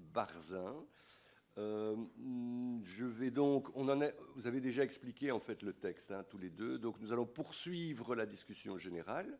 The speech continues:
Et puis ensuite, je propose de, d'attaquer directement la discussion des articles, en sachant qu'il y a un amendement qui, finalement, euh,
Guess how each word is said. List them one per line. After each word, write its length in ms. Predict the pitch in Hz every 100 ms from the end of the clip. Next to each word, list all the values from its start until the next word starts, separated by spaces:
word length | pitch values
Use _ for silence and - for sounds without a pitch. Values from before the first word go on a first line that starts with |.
| - - - -
Et 40 | -
puis 200 | 131 123
ensuite, 400 | 117 - 156 113
je 100 | 120
propose 800 | - 113 - 131 143 151 107
de, 440 | 90 110 120 120 113 98
d'attaquer 440 | 110 117 - 123
directement 420 | 113 104 - 110
la 80 | 107
discussion 500 | 92 - 110 - 110
des 240 | 90 107
articles, 540 | 92 - - 151 - - - - - - _ -
en 120 | 113
sachant 560 | - 107 - 135 143 139
qu'il 200 | - 117
y 20 |
a 60 |
un 100 | 110
amendement 880 | 120 120 117 92 113 113 120 131 143 - - _ _ _ _ _ _ -
qui, 340 | 120 123 131 - -
finalement, 840 | 110 104 101 117 135 143 143 - 107
euh, 720 | 101 101 101 101 101 101